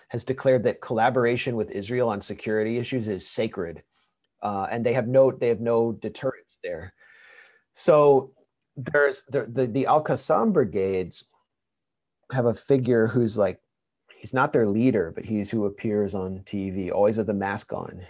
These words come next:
He's called Abu Obaida. And the youth, I wouldn't say they, they love him or, or worship him, but this is a respected figure 'cause he just speaks purely in the language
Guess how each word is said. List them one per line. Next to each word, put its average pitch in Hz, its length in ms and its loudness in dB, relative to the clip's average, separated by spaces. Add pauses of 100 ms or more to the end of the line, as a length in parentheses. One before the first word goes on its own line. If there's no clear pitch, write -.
He's 98 120 -18
called 101 280 -4
Abu 104 200 -2
Obaida. 95 680 -2 (880)
And 104 460 -2 (560)
the 107 340 -4
youth, - 500 -8 (320)
I - 100 0
wouldn't 123 200 2
say 120 80 0
they, 101 140 0
they 104 180 0
love 101 400 2
him 95 200 -2
or, 87 200 -4
or 87 280 -6
worship 101 440 -4
him, 90 220 -10
but 87 180 -10 (160)
this - 160 -12
is 107 140 -6
a 110 80 -2
respected 98 800 -6
figure 90 400 -6
'cause 90 180 -10
he 98 120 -6
just 98 240 -8
speaks - 420 -8
purely 110 380 0
in 92 100 -4
the 90 80 -4
language 92 640 -4